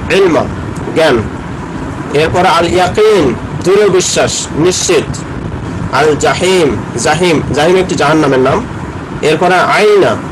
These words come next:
মূলত আইন শব্দ, কিন্তু সূরার মধ্যে আইনা এসেছে। আইনা মানে হচ্ছে চক্ষু, চোখ।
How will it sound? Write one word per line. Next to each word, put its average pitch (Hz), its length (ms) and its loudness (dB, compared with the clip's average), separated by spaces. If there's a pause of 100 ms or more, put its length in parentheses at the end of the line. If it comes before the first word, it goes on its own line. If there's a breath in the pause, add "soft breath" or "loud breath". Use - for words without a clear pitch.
(800)
মূলত 196 220 2
আইন 208 520 2
শব্দ, 170 340 -2 (320)
কিন্তু 185 240 0
সূরার 185 280 2
মধ্যে 175 200 0
আইনা 160 260 2
এসেছে। 147 360 -2 (640)
আইনা 170 280 2
মানে 185 180 2
হচ্ছে 190 220 0 (120)
চক্ষু, 180 480 0
চোখ। 170 220 2